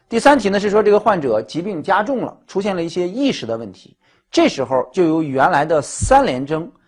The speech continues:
变成了五联征。那么这个患者他为什么会加重？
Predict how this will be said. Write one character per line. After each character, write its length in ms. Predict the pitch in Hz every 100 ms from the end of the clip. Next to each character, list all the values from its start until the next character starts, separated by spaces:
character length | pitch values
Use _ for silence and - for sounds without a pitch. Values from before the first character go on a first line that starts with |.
| _ _
变 220 | 196 175
成 160 | - 123
了 220 | 147 -
五 260 | - 110 92
联 220 | 90 95
征。 220 | 127 127 139 _ _ _
那 120 | - 240
么 60 |
这 80 | 240
个 80 | 226
患 200 | 220 226
者 160 | 151
他 160 | 131 170
为 260 | 185 339 262
什 100 | 120
么 120 | 101
会 160 | 104
加 180 | 92 104
重？ 140 | -